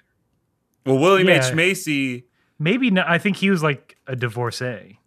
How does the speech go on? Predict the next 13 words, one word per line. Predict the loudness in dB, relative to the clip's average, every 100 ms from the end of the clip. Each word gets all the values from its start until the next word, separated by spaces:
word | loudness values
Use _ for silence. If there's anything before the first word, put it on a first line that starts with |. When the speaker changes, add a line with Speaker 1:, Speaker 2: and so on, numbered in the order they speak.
| -6
Speaker 1:
Well, | -2
yeah, | 0 0
he | -2 -8
found | 0 2 2 0
love | 2 2 2 0
in |
that | -4 -6 -10
town | -4 0 2 2
that | -2 -2
they | -4
defended | -6 -8 -6 -6 -4 -8 -8
from | -6 -4 -4
those | -6 -8